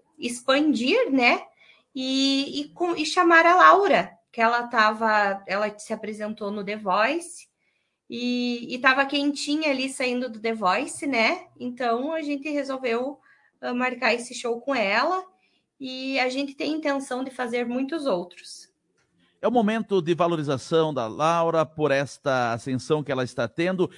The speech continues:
Speaker 2: e a comunidade de valorizá-lo?
Speaker 1: Isso mesmo, isso aí. Temos que valorizar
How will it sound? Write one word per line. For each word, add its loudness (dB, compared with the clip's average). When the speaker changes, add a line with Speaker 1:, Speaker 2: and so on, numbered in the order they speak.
Speaker 2:
e 0
a 2
comunidade 0
de -2
valorizá-lo? 0
Speaker 1:
Isso -6
mesmo, 0
isso -10
aí. -4
Temos -8
que -8
valorizar 0